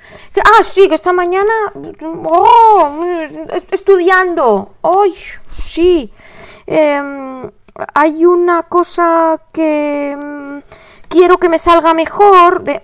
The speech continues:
de... De cosas de marketing, ¿eh? Quiero que me salga,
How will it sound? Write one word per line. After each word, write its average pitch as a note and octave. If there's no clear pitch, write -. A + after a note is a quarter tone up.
de... G3+
De A#3
cosas D4
de A#3+
marketing, G#3
¿eh? B3+
Quiero F4
que F4+
me F4
salga, D#4